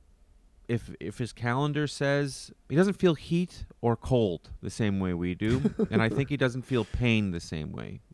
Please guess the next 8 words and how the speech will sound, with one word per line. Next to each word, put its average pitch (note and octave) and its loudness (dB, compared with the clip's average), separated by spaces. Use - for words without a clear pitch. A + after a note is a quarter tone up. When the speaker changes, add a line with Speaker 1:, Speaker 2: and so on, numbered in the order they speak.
Speaker 1:
we F2+ -4
do. A#1+ -8
Speaker 2:
Okay. F2 -6
Speaker 1:
L-, A#1 -8
like, A2 -4
and, A2+ -4
and G#2+ -6
I, A2 -6